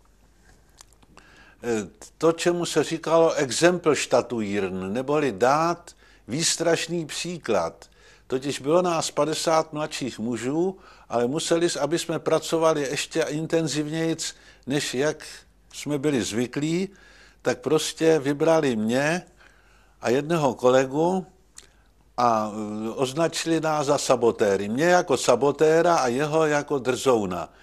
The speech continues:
Protože když dostal, e, od toho S S áka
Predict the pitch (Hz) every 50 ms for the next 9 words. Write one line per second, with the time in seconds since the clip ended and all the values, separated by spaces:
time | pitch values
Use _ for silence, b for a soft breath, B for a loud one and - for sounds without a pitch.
0 | B B B B B 117 120 120 156 139 - 147 127 110 120 147 151 135 139 175
1 | 165 - - - 170 165 170 170 165 160 - - - - - - - - - -
2 | _ _ - 95 107 113 113 104 101 127 139 - - - _ _ - - 113 110
3 | 110 113 113 104 - 147 139 139 131 117 151 156 - 185 165 - - 170 151 147
4 | 147 - - 127 117 104 95